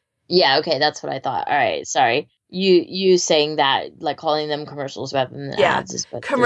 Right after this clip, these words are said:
Speaker 2: Commercial
Speaker 1: off.
Speaker 2: was probably the wrong word. That was a miswording on my part. The other thing about that Last F M scare,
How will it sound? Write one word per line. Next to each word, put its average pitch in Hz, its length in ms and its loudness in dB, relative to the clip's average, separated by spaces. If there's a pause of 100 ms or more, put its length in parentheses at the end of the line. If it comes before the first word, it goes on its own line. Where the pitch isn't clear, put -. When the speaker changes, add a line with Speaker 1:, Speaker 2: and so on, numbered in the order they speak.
Speaker 2:
Commercial 214 220 4
Speaker 1:
off. 180 120 6
Speaker 2:
was - 300 -6
probably 165 320 2
the 131 120 -8
wrong 95 360 -8 (160)
word. - 340 -10 (140)
That 180 160 4
was 180 200 0
a 185 40 -6
miswording 160 720 -6
on 147 160 -10
my 135 240 -10
part. - 560 -20 (880)
The 262 140 -4
other 392 200 0
thing 466 200 -2
about 370 220 0
that 302 260 0
Last 262 340 0
F 262 160 -4
M 254 180 -6
scare, 254 640 -8